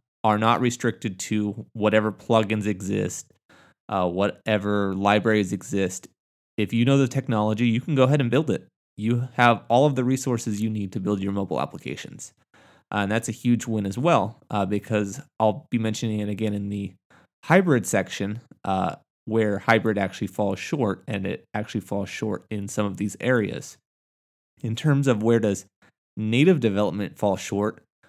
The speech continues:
I mentioned it a little bit in my own experience, but for one, you have to know a different programming language per platform. You can't get by by lo-, knowing one language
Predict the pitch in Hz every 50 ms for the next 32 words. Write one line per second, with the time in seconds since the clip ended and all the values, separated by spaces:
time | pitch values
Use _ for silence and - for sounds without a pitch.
0 | _ _ - 110 110 117 127 127 - - 143 120 113 120 - - - 120 117 120
1 | 117 120 107 - 117 107 - - - - 117 110 104 101 101 104 104 104 104 104
2 | 117 131 147 156 151 - - - 101 95 98 104 107 - - - - - - _
3 | _ _ _ _ _ _ _ - 104 101 98 98 - - _ _ _ _ _ -
4 | - 110 110 120 127 147 135 117 104 104 110 113 120 139 170 165 - 160 123 113
5 | 110 117 123 120 107 92 107 117 - - 110 - - _ - 135 120 123 123 113
6 | 113 113 107 104 101 104 110 117 101 98 98 92 - - - 104 98 - - -
7 | 92 87 - - - - - 85 - - _ _ _ _ _ _ _ _ _ _
8 | _ _ _ _ _ _ - 110 120 120 - - 143 139 110 123 - 120 - -
9 | - 107 104 101 101 98 104 101 104 104 104 104 95 - _ - - - - -
10 | _ - 117 117 113 110 104 101 101 98 95 98 107 110 113 120 117 107 95 98
11 | 98 90 92 92 87 - - -